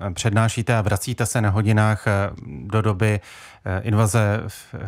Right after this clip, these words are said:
vojsk zemí Varšavské smlouvy nebo, eh, do ledna devatenáct set šedesát devět, případně například připomínáte Palachův týden v roce devatenáct set osmdesát devět, vzbuzuje to emoce?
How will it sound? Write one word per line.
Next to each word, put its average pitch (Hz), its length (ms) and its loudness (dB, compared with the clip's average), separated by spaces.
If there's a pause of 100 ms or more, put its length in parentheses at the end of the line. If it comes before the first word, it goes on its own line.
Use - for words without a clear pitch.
vojsk 101 440 -2
zemí 104 240 2
Varšavské 101 500 -2
smlouvy 101 400 0
nebo, 98 420 0
eh, 95 380 -2
do 104 200 2
ledna 104 260 2
devatenáct 98 420 0
set 107 120 -6
šedesát 98 560 -2 (360)
devět, 98 520 0
případně 110 540 0 (240)
například 101 380 0
připomínáte 101 1080 0
Palachův 101 420 -2
týden 104 440 2 (260)
v - 20 -20
roce - 220 -2
devatenáct 104 340 0
set - 160 -6
osmdesát 113 500 -4
devět, 113 320 -2
vzbuzuje 104 480 0
to 165 180 -4
emoce? 123 440 -2